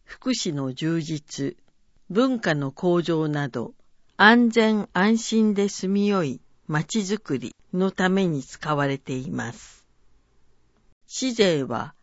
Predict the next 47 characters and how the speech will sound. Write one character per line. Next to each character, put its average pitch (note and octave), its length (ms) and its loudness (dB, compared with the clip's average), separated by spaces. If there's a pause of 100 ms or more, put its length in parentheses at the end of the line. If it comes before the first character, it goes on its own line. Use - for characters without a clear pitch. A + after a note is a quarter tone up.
(260)
納 A#3 240 4
期 A#3 200 -8
限 F#3 320 0
ま D3+ 100 -2
で C#3 160 -4
に C#3+ 160 -8
納 G3+ 260 -2
め G3 120 0
て D3 160 -8
く - 140 -20
だ - 140 -12
さ - 220 -16
い。 F#3 140 -14 (1400)
市 B3 260 -6
税 F3 320 4
の B2 240 -6 (140)
納 G#3 240 2
付 A3+ 180 0
方 G3+ 300 2
法。 C3 400 -8 (1200)
納 A#3+ 280 2
付 B3+ 180 -6
書 B3+ 180 -2
に F3 160 -2
よ D3 100 -2
る C#3 160 -4
納 D3 320 -4
付 - 140 -20
と、 C#3 240 -4 (460)
口 B3+ 260 4
座 C4 240 2
振 C4+ 120 -4
替 F#3+ 500 -2
に D3+ 180 -4
よ D3 140 -6
る C#3+ 160 -8
納 D#3 280 -4
付 D#3 200 -10
の D3 260 -6 (340)
二 F3 120 -4
種 C4+ 240 -2
類 F#3+ 260 0
が C#3 220 -4
あ B2 80 -10
り C3+ 180 -8
ま A#2+ 220 -10
す。 - 340 -20